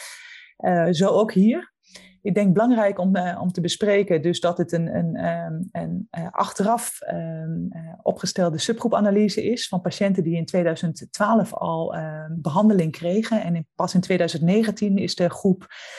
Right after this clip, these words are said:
van de M nul en de M plus, eh, patiënten uit elkaar gehaald. Grote groep,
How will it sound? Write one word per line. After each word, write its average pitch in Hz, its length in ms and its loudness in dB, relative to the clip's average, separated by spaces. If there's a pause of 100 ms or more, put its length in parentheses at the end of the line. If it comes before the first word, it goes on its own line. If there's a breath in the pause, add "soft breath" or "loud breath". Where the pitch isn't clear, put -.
(140)
van 185 180 4
de 180 240 4
M 180 120 8
nul 185 240 4
en 170 100 2
de 170 200 0
M 170 120 2
plus, 175 340 0
eh, 156 460 -2
patiënten 170 420 0
uit - 140 -2
elkaar 160 300 -2
gehaald. 160 440 -4 (720 loud breath)
Grote 262 380 2
groep, - 360 0